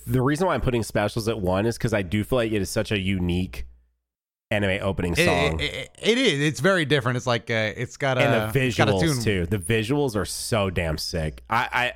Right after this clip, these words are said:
Speaker 2: That's why I liked, uh, I liked it when it came over with the screaming, 'cause I just thought it, like, uh, not so much the lyrics, like, "You are my special," but, like, the, the, "Ooh, wah, ah, ah," you know, I
Speaker 1: Yeah.
Speaker 2: thought, I thought it hit.
Speaker 1: Oh, dude, that, I'm serious. That episode,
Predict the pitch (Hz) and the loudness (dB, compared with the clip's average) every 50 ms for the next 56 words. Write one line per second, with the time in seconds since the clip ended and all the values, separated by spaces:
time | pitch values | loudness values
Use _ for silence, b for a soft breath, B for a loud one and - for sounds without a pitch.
0 | - - - 165 - 190 190 185 185 185 175 156 143 139 127 123 120 127 135 131 | -4 0 0 0 0 2 2 2 2 4 2 2 2 2 2 2 2 0 0 -2
1 | - - - 113 107 98 95 92 - 95 127 127 117 170 175 - 151 113 117 120 | -6 -8 -6 -4 -4 -4 -4 -4 -2 -2 0 2 2 2 0 0 -2 -2 -2 -4
2 | - - 131 131 123 117 123 131 117 107 107 104 110 110 - 104 95 - - 113 | -4 -2 -2 -2 0 0 0 0 0 -2 -2 -4 -4 -6 -8 -8 -10 -8 -6 -4
3 | 120 127 113 101 95 87 82 104 95 101 101 90 101 - - 120 107 101 101 98 | -4 -2 -2 -4 -4 -6 -6 -6 -4 -4 -4 -6 -6 -8 -4 -2 -2 -2 -2 -4
4 | 98 - _ - 101 95 95 90 - 98 95 90 87 90 92 - _ _ _ _ | -6 -10 _ -8 -6 -6 -6 -6 -8 -8 -6 -6 -6 -8 -10 -12 _ _ _ _
5 | _ _ - - 196 220 220 - 233 202 185 180 - - - 131 117 107 123 165 | _ _ 0 2 2 2 4 2 2 4 2 0 0 -2 -4 -4 -4 -2 0 2
6 | 180 170 135 127 123 - 120 110 104 87 113 135 131 127 123 113 113 110 - - | 2 2 2 0 -2 -2 -2 -2 -2 -2 0 0 2 2 2 0 -2 -2 -2 -2
7 | 127 127 135 - 127 107 113 117 107 113 117 - - 113 107 104 101 87 107 110 | -2 -2 0 0 -2 -2 -2 -2 -2 -2 -4 -4 -4 -6 -6 -6 -6 -6 -8 -8
8 | - - 214 262 254 269 370 392 330 - - 370 359 330 - 247 262 277 240 202 | -6 -2 -2 0 2 4 2 2 2 0 0 0 0 0 0 0 2 2 4 4
9 | 180 156 160 - - _ - 113 117 101 95 98 95 90 104 110 120 117 - 110 | 2 2 0 -2 -4 _ -12 -10 -8 -4 -2 0 0 0 0 0 -2 -2 -2 -2
10 | - - - 90 98 110 117 107 95 85 - - 104 92 85 78 - 107 104 117 | -2 -2 -2 -2 0 0 0 0 -2 -4 -4 -4 -2 -2 -2 -2 -2 -2 -2 -2
11 | - - - - 120 120 113 - 110 104 101 98 113 107 107 101 104 101 110 - | -2 -6 -6 -4 -2 -2 -2 0 0 0 0 2 0 0 2 0 0 0 -2 -2
12 | - 135 135 131 135 131 | 0 0 2 2 0 -2